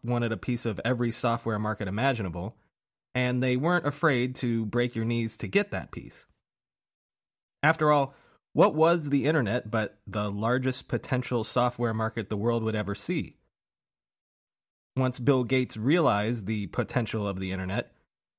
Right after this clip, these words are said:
he would surely want Microsoft to dominate it,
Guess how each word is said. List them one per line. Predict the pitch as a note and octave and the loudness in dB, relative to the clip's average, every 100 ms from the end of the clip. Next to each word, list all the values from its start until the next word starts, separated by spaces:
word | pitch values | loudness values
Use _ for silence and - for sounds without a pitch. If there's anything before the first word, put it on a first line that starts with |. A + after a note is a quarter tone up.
| _ | _
he | D3 | 2
would | D3 D3+ D3+ | 4 4 2
surely | C#3+ - F3 D#3+ | -2 0 2 2
want | D3 D3 | 2 2
Microsoft | C#3 C#3 C#3 - B2 | 2 2 0 0 0
to | - A2 | 0 -2
dominate | B2+ B2+ A#2 G#2 G2+ | 0 2 0 -2 0
it, | F3+ C#3 | 2 2